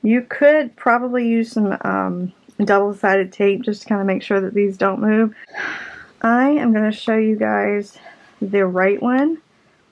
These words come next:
and then I'm gonna fast forward. Well,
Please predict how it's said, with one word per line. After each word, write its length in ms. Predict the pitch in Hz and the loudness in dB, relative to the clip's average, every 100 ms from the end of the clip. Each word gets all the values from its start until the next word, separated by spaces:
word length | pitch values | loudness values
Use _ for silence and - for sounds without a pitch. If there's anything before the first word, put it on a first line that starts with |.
| _ _ _ - | _ _ _ -2
and 200 | 208 202 | 0 2
then 120 | 196 | 0
I'm 340 | 190 214 220 | 0 0 0
gonna 340 | 214 202 185 185 _ - | 0 -2 -4 -8 _ -2
fast 480 | 226 226 226 - - | 0 2 -2 -8 -10
forward. 680 | - 262 185 170 190 254 - _ _ _ - _ _ _ _ _ _ _ _ _ _ _ _ _ _ | -2 2 4 4 2 0 -4 _ _ _ -20 _ _ _ _ _ _ _ _ _ _ _ _ _ _
Well, 560 | 175 170 165 156 160 | -6 -4 -4 -4 -6